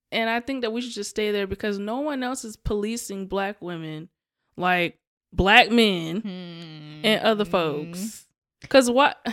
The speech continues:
Speaker 2: A-, and the preferences that they have,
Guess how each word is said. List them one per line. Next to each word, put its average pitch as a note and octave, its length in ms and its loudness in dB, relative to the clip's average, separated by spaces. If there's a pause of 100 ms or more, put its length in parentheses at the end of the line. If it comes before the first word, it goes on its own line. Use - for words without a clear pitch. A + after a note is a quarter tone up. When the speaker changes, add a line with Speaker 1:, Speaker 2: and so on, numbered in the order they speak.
(680)
Speaker 2:
A-, G#3 280 -8
and G#3+ 160 -6
the G3+ 60 -6
preferences A3 800 -8
that F3 100 -10
they F3 140 -8
have, F3 680 -2